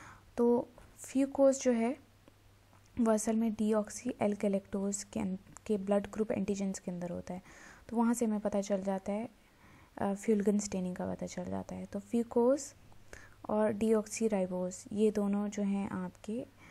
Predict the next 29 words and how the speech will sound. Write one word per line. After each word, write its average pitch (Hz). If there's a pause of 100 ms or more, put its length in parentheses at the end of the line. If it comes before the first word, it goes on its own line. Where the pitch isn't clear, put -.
(280)
examples 196
हैं 220 (1800)
deoxy 214
शुगर्स 180
की। - (840)
उसके -
बाद 240
last 220
आता 220
है 254
L 233
एस्पा-, 208 (400)
एल 226
एस्कॉर्बिक 214
acid 214 (240)
या 220
vitamin 196
सी। 185 (800)
Vitamin 247
सी 262
को 254
हम 262 (280)
ascorbic 214
acid 196
भी 196
कहते 185
हैं, 185
ठीक -
है। 233